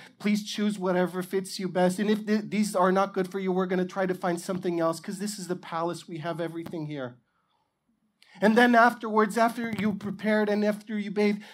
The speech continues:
the, the, you're gonna have a meal in the, with the king in the presidential suite. And not just that, but you're gonna be the honored guest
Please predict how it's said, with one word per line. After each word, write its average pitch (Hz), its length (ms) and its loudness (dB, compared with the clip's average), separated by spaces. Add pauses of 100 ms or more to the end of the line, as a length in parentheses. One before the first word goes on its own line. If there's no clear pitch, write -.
the, 185 240 4
the, 180 200 -4
you're 196 160 0
gonna 208 180 2
have 196 280 0
a 196 40 -2
meal 190 340 0 (200)
in 180 160 0
the, 185 180 2
with 185 240 2
the 190 60 0
king 175 540 -2 (160)
in 170 160 0
the 180 80 0
presidential 185 680 -2
suite. - 720 -10 (4000)
And 175 160 4
not 226 220 8
just 214 300 -6
that, 208 240 4
but 180 120 -2
you're 220 180 -2
gonna 208 220 2
be 202 220 -4
the 196 200 -2
honored 185 540 0
guest - 560 -6